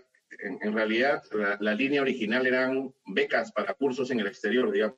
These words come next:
¿no? Solo que un poco hemos tenido que adaptarla a la virtualidad, pero sí, eh, eh, en esta ocasión es para cursos virtuales en el extranjero, ¿no?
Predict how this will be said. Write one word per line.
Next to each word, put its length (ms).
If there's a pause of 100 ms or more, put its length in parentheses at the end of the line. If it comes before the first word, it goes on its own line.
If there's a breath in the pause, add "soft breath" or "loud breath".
(120)
¿no? 100
Solo 280
que 100
un 160
poco 380
hemos 220
tenido 260
que 80
adaptarla 520
a 40
la 60
virtualidad, 600 (560)
pero 240
sí, 400
eh, 320
eh, 220
en 120
esta 180
ocasión 420
es 60
para 240
cursos 260
virtuales 560
en 220
el 80
extranjero, 640
¿no? 160